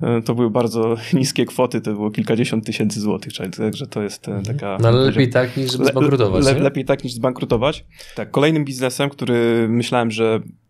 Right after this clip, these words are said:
Speaker 1: będzie bardzo zbliżony do yerba mate, była, był sklep z herbatami.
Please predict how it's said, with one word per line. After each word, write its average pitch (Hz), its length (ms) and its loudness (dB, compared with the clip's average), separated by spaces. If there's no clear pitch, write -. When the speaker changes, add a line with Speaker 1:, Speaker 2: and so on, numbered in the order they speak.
Speaker 1:
będzie 113 400 0
bardzo 117 340 -2
zbliżony 110 380 -2
do 107 100 0
yerba 104 220 0
mate, 107 300 -4
była, 101 460 0
był 107 240 -2
sklep 113 340 -2
z - 120 -8
herbatami. 107 680 0